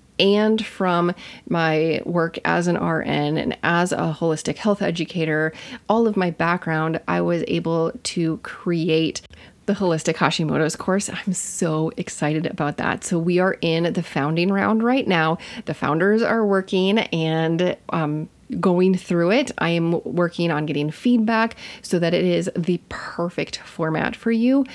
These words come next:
so that when you join, you get the most results the fastest you can. So that is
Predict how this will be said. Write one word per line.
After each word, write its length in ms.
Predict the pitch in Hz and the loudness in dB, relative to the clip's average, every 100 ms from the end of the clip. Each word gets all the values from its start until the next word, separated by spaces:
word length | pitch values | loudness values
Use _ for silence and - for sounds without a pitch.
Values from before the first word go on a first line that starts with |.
| - - | -16 -8
so 120 | 185 | 0
that 160 | 180 - | 0 2
when 200 | 170 165 | 0 0
you 140 | 160 | -2
join, 600 | 170 220 226 185 165 160 - | -2 2 4 4 2 0 -4
you 300 | 165 180 170 | -4 -2 0
get 300 | 165 160 - | 0 -2 -4
the 280 | 180 165 165 | -4 0 0
most 440 | 165 165 214 - | 2 0 0 -2
results 560 | 285 294 196 151 - - - - - | 0 2 2 0 -2 -8 -18 -20 -8
the 140 | 170 175 | -4 -4
fastest 760 | - 165 151 - 160 151 - - | -2 0 0 -2 -4 -4 -6 -6
you 240 | 160 151 | -4 -4
can. 380 | - - - 175 - - - | -2 -4 -4 -6 -10 -18 -6
So 100 | 175 | -2
that 240 | 180 233 | -2 0
is 260 | 311 214 220 | 0 0 -2